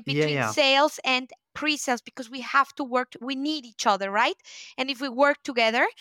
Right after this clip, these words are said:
Speaker 2: then we get results. It was not. It was like a
Speaker 1: Ah.
Speaker 2: horrible divorce we were going through. So very demotivated team. When a team is demotivated, you, why do you have to work? You know, "I don't like what I do. I'll just work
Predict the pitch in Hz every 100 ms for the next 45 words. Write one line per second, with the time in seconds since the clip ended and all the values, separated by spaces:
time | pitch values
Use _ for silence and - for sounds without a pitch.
0 | - _ 269 269 262 285 - 277 - 254
1 | 226 220 151 107 - _ _ 277 233 262
2 | - - 240 247 190 - - 233 240 247
3 | 240 254 - - 311 294 247 320 269 220
4 | 196 240 208 196 - 240 226 214 233 220
5 | 208 - 220 190 190 - - - - -
6 | - - 302 285 220 330 339 370 381 -
7 | _ 294 311 311 311 330 330 269 285 269
8 | 269 - 262 240 277 403 - - _ 269
9 | 285 277 277 - 330 320 - 285 277 269
10 | - 247 262 269 302 - - 247 294 -
11 | - 240 302 320 320 277 240 247 - 240
12 | 214 208 208 - 240 233 226 240 240 269
13 | 254 233 226 226 226 226 233 233 254 233
14 | 226 262 - 233 262 247